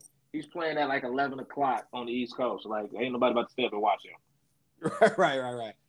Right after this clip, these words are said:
Speaker 2: right. That's a good point. I mean, we gonna get into that, um, you know, more. I mean, I love talking about those overarching topics, especially who's gonna be running the league.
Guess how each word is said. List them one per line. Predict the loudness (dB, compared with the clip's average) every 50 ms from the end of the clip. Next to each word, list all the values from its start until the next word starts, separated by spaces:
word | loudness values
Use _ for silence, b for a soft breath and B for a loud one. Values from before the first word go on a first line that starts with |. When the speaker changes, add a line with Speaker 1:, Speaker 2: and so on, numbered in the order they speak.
| _ _ -12
Speaker 2:
right. | -10 -10 -10 -12 -16 _ _ _ _ 2
That's | 2 4 6
a | 6
good | 4 6
point. | 4 2 4
I | 4
mean, | 4 2 2 0 -4 _ _ _ _ _ 6
we | 8
gonna | 10 10 10 10
get | 8 6
into | 4 2 2 2 2
that, | 4 4 2 2 0 0
um, | 0 2 2 2 0 -2
you | -4 -4
know, | -4 -4
more. | -4 -2 -2 -2 -2 -2
I | -2
mean, | -2 -4 -4 -8 -10 -14 _ _ _
I | 0 2 4
love | 6 6 6 4 4
talking | 4 4 4 4 0 -2
about | 0 0 0 0
those | 0 0
overarching | 2 2 4 4 4 2 2 0 -4
topics, | -2 0 0 0 0 -4 -6 -6
especially | -2 2 2 2 4 2 2 2
who's | 4 2 2
gonna | 2 2 2
be | 2 2
running | 2 2 4
the | 6 8
league. | 8 8 8 6